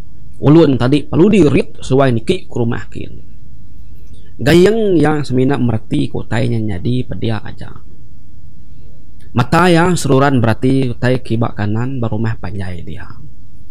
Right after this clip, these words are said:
Gayeng pan, ya lu makai. Perut nyuasai ke dikrame baya,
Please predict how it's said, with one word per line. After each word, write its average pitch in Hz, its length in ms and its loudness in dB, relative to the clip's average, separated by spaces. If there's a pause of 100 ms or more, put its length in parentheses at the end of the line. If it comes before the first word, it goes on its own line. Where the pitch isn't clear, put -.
(1160)
Gayeng 123 400 4
pan, 95 160 -4 (560)
ya 50 160 -4 (160)
lu 135 160 2
makai. 175 400 -2 (1300)
Perut 196 320 4
nyuasai 165 320 4
ke 208 80 2
dikrame 190 480 2
baya, 139 400 2